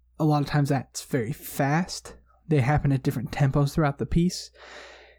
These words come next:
If you don't give a note its time, it's likely going to mess you up. Like, it's likely going to cause you to flub something, to frack something, to,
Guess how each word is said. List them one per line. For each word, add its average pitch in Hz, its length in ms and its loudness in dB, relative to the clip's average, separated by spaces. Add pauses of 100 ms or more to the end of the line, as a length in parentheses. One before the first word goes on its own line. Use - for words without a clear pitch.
(340)
If 156 220 2
you 160 320 4
don't 175 340 2
give 170 200 2
a 151 60 0
note 151 240 4
its - 160 -4
time, 143 600 0
it's 156 200 -2
likely 170 480 0
going 175 160 2
to 165 60 4
mess 156 300 2
you 120 140 0
up. - 200 -8 (1040)
Like, 139 140 2
it's 151 200 0
likely 160 380 2
going 165 160 0
to 147 60 0
cause 143 420 -2
you 139 300 4 (220)
to 143 100 -2
flub 156 360 0
something, 147 640 2
to - 140 -4
frack 143 420 -2
something, 139 540 -2
to, 127 380 2